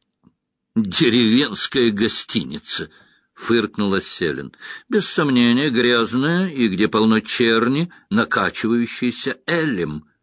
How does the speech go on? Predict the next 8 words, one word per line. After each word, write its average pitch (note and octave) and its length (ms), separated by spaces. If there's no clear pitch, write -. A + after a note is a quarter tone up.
Почему F#3+ 380
бы G3 100
нам F#3+ 220
опять D#3 420
не A2+ 140
заночевать A#2+ 800
под F3 160
звёздами? D#2+ 760